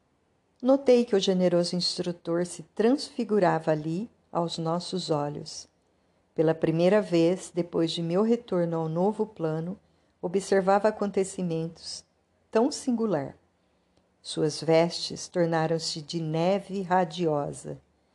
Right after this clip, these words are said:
Sua fronte emitia intensa luz e de suas mãos estendidas evolavam-se raios brilhantes que, caindo sobre nós, pareciam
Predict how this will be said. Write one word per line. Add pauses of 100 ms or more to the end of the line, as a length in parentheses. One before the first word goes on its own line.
(320)
Sua
fronte
emitia
intensa
luz (460)
e
de
suas
mãos
estendidas (380)
evolavam-se
raios
brilhantes
que,
caindo
sobre
nós, (960)
pareciam